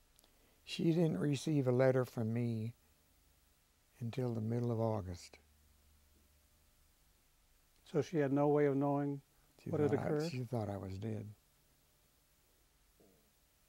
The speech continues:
Speaker 1: And I didn't receive a letter from her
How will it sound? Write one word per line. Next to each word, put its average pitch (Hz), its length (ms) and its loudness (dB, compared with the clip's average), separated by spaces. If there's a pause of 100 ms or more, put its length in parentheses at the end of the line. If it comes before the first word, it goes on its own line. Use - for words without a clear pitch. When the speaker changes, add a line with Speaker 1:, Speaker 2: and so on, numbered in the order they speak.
(1800)
Speaker 1:
And 113 120 0
I 131 140 6
didn't 147 220 4
receive 131 400 2
a 123 40 4
letter 131 400 6 (1400)
from 113 220 -4
her 147 540 6